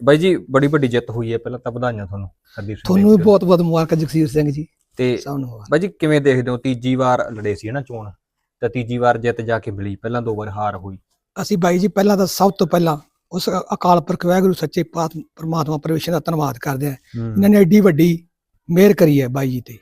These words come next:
Speaker 1: ਹੂੰ।
Speaker 2: ਬਹੁਤ ਵੱਡਾ ਮਾਣ ਬਖਸ਼ਿਆ ਬਾਈ ਜੀ ਨੂੰ।
Speaker 1: ਹੂੰ।
Speaker 2: ਪਹਿਲਾਂ ਸਭ ਤੋਂ ਪਹਿਲਾਂ ਪਰਮਾਤਮਾ ਦਾ ਧੰਨਵਾਦ ਕਰਦੇ ਹਾਂ।
Speaker 1: ਹੂੰ।
Speaker 2: ਉਦੋਂ ਬਾਅਦ ਚ ਸਾਡੇ ਨੈਸ਼ਨਲ ਕਨਵੀਨਰ
Speaker 1: ਹੂੰ।
Speaker 2: ਸ਼੍ਰੀ ਅਰਵਿੰਦ ਕੇਜਰੀਵਾਲ ਜੀ, ਸੰਦੀਪ ਪਾਠਕ ਜੀ,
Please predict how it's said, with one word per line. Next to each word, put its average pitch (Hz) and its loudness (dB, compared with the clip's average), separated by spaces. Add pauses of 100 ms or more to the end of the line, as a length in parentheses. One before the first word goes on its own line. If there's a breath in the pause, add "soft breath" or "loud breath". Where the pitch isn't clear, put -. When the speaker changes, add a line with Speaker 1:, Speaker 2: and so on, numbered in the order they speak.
Speaker 1:
ਹੂੰ। 123 -4
Speaker 2:
ਬਹੁਤ 208 4
ਵੱਡਾ 160 2
ਮਾਣ 151 2
ਬਖਸ਼ਿਆ 139 -4
ਬਾਈ 143 -6
ਜੀ 147 -4
ਨੂੰ। 143 -10 (280 loud breath)
Speaker 1:
ਹੂੰ। 117 -8
Speaker 2:
ਪਹਿਲਾਂ 196 4
ਸਭ 226 2
ਤੋਂ 208 2
ਪਹਿਲਾਂ 214 6
ਪਰਮਾਤਮਾ 180 0
ਦਾ 180 0
ਧੰਨਵਾਦ 170 -4
ਕਰਦੇ 135 -10
ਹਾਂ। 135 -18 (220)
Speaker 1:
ਹੂੰ। 113 -8
Speaker 2:
ਉਦੋਂ 196 6
ਬਾਅਦ 214 6
ਚ - 0 (200)
ਸਾਡੇ 185 2
ਨੈਸ਼ਨਲ 190 4
ਕਨਵੀਨਰ 208 6
Speaker 1:
ਹੂੰ। - -12
Speaker 2:
ਸ਼੍ਰੀ 208 4 (140)
ਅਰਵਿੰਦ 180 4
ਕੇਜਰੀਵਾਲ 185 6
ਜੀ, 185 0 (680)
ਸੰਦੀਪ 185 0
ਪਾਠਕ 160 2
ਜੀ, 190 4